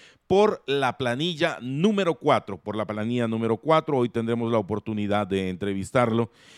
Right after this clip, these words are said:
Y luego, a, en segunda hora, tendremos la presencia de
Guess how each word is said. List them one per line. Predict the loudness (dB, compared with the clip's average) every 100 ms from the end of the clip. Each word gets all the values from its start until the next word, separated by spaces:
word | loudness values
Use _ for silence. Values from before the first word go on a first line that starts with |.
| -20 _ -2
Y | 4
luego, | 6 6 4 2 0
a, | -2 0 0 -2 -2
en | -2 -4
segunda | -2 -2 0 2 4
hora, | 4 2
tendremos | 0 -4 -2 -2 -4
la | -2 -2 -2
presencia | -4 0 -2 -2 -4 -2 0 0 -4 -14
de | 0 2 4 2 0